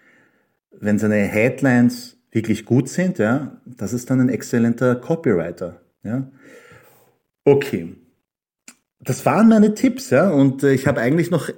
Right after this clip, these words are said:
recht viel Zeit. Ähm, warum ist Copywriting so wichtig, Leute? Copywriting ist die unbekannteste Marketing,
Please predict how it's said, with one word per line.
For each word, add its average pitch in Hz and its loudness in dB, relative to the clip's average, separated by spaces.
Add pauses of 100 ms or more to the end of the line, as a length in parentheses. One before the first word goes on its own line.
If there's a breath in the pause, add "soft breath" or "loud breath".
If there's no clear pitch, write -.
(140)
recht 123 -2
viel 151 -2
Zeit. 110 -2
Ähm, 110 -2 (540)
warum 127 0
ist 160 -4
Copywriting 139 0
so 123 -4
wichtig, - -6
Leute? - -10 (480 loud breath)
Copywriting 139 2
ist - -8 (1040)
die 107 0 (580)
unbekannteste 175 2
Marketing, 117 0